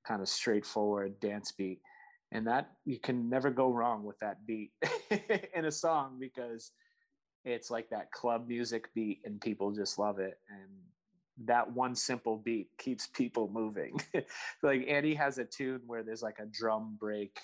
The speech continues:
in the middle of the song where it's just kick and snare, and they're kinda, like, you know, clapping their hands in the air, you know, and just going, "Do, ga, do, ga,"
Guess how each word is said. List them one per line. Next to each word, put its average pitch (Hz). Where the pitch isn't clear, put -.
in 113
the 107
middle 107
of 107
the 107
song 104
where 104
it's 101
just -
kick -
and 104
snare, 113
and 113
they're 110
kinda, 107
like, 98
you 113
know, 101
clapping 104
their 104
hands 104
in 101
the 104
air, 104
you 104
know, 98
and 98
just -
going, 110
"Do, 127
ga, 170
do, 131
ga," 175